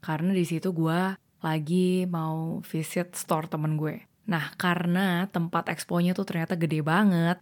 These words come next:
akhirnya gue nyasar nih ketika mau cari store temen gue. Dan tempat gue nyasar adalah tempat di mana vendor-vendor untuk venue resepsi wedding tuh bertebaran. Interestingly, gue nggak ngeliat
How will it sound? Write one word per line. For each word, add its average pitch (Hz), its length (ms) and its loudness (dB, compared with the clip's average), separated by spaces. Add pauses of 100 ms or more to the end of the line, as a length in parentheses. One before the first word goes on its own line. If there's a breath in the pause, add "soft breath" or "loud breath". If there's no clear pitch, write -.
akhirnya 175 480 2
gue 208 240 6
nyasar 208 400 2
nih 170 240 2
ketika 170 480 -2
mau 170 240 2
cari 165 480 -2 (160)
store 180 320 0
temen 160 240 0
gue. 151 320 -2 (400)
Dan 220 640 6
tempat 185 320 2
gue 175 160 6
nyasar 180 560 0
adalah 156 400 -2
tempat 165 480 -4
di 170 80 2
mana 156 480 -2 (480 loud breath)
vendor-vendor 165 960 2
untuk 180 640 2
venue 185 960 2
resepsi 175 400 -6
wedding 170 400 0
tuh 214 80 4
bertebaran. 165 560 0 (420)
Interestingly, 214 800 2 (160)
gue 185 240 6
nggak 196 400 4
ngeliat 165 420 2